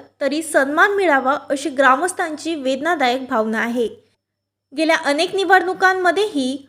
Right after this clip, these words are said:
हा प्रश्न दुर्लक्षित राहिला. तहसील कार्यालय, पंचायत समितीकडे पाठपुरावा करूनही केवळ आश्वासने मिळाली. स्वतःच्या जमिनीवर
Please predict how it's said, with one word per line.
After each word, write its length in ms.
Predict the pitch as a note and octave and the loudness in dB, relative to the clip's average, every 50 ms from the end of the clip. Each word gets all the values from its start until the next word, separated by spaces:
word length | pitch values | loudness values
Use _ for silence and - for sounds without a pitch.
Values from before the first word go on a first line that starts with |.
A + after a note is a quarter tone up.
| _ | _
हा 100 | D4+ D4 | -4 -4
प्रश्न 520 | C#4 C#4+ D4 D#4 F4+ F4+ - E4 C#4+ B3+ B3+ | -2 0 2 0 0 0 -2 -4 -2 -2 -2
दुर्लक्षित 600 | A#3+ C4+ D#4 C#4 D#4 E4 F#4 F4 - G4 F#4+ G4 | 0 0 0 4 4 4 4 2 -2 -4 -4 -2
राहिला. 380 | - B3 A3+ A3+ A3+ A3 G#3+ - - - _ _ _ _ _ _ _ - | -2 -2 0 0 0 0 -2 -2 -4 -10 _ _ _ _ _ _ _ -6
तहसील 320 | B3+ B3+ B3 - D4 D4 | -6 -6 -4 -2 -4 -4
कार्यालय, 540 | C#4 C4+ A#3+ A3 A3 A3 A3+ A3+ A#3+ D4+ E4+ | 0 0 2 2 2 0 0 -2 -2 -4 -6
पंचायत 480 | - - D4+ C#4 C#4 C4+ E4 F4 G4+ F#4+ | -4 -4 -2 -2 -2 0 2 0 0 2
समितीकडे 720 | - G4+ E4+ E4+ F4 F4 F4+ F4 E4+ - D4+ D4 E4+ F#4 | -2 -4 -4 -4 -4 -4 -4 -4 2 2 2 4 2 0
पाठपुरावा 800 | F#4 - C#4+ A#3+ B3 - D#4+ D4 - D#4+ D#4 D4+ D4+ D4 D#4+ D#4+ | 2 2 4 4 4 2 -2 -2 0 0 2 2 2 2 2 0
करूनही 840 | D#4+ - B3+ A#3+ B3 A#3+ C4 D4+ D#4+ - D4 A#3+ A#3+ C4+ C4+ - - - _ _ _ | 2 0 -2 -2 -2 -2 -4 -6 -4 -4 -4 -4 -4 -6 -10 -14 -20 -20 _ _ _
केवळ 240 | F4 F4+ F4+ G#4+ G4 - - | -4 -2 0 0 -2 2 2
आश्वासने 600 | C4 D4+ C4+ - - G4 G4+ G4+ G#4 G4+ G4 G#4+ | 2 2 2 0 0 0 0 2 0 -2 -2 -2
मिळाली. 440 | F#4+ D#4 A3+ A3+ A3+ A3+ A3+ A3+ - - _ _ _ _ _ _ | -2 -2 -2 0 -2 -2 -4 -6 -10 -14 _ _ _ _ _ _
स्वतःच्या 480 | - C4+ A3 G#3+ B3 B3+ B3+ C#4+ C#4 | -4 -4 0 2 2 2 4 2 2
जमिनीवर 600 | C4+ A#3 A#3 A3 A3+ B3 A#3+ C#4 E4 D4+ C#4+ B3 | 2 2 0 0 0 0 -2 -2 0 4 4 4